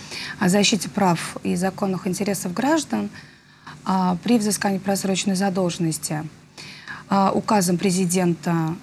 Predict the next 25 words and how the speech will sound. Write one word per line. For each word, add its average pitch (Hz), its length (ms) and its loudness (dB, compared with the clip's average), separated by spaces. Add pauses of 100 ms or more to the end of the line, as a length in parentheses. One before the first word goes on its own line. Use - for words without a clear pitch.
(160)
на 185 220 2
Федеральную 185 480 0
службу 175 320 -2
судебных 180 480 -2
приставов 185 440 -4
возложены 185 440 -2
новые 180 240 0
полномочия. 180 800 0 (420)
Это - 220 0
поведение 208 560 0
государственного 196 760 0
реестра, 190 840 0 (460)
к-, - 80 -8
в - 100 -8
который 196 320 -2
включаются 180 920 -2 (160)
эти 180 180 -4
юридические 180 580 -2
лица. 180 420 -4 (360)
И 202 100 2
вторая 254 360 4
функция — 277 480 4
это 247 100 -2
контроль, 214 440 0
надзор 175 500 -2